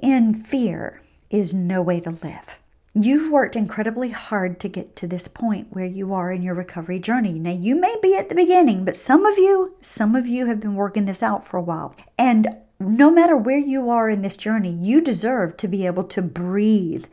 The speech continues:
You deserve to have good days without constantly worrying that the other shoe's gonna drop.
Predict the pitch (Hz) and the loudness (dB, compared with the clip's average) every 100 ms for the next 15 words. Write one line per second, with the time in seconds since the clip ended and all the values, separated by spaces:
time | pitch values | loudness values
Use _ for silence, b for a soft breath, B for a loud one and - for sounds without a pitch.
0 | B B B 226 190 196 202 226 233 233 | B B B 0 0 0 2 2 0 -4
1 | 214 202 185 - - 208 233 247 233 254 | -6 -4 -6 -8 -2 0 2 2 0 0
2 | 285 - 208 190 - - 196 - - - | -2 -2 -2 -2 -4 -6 -8 -6 -8 -4
3 | 214 175 160 175 220 247 247 247 196 - | -2 -2 -2 -2 0 0 -2 -4 -6 -6
4 | 180 165 220 - 262 262 - 294 302 302 | -6 -4 -4 -4 -4 -6 -4 0 2 0
5 | 330 262 | -4 -10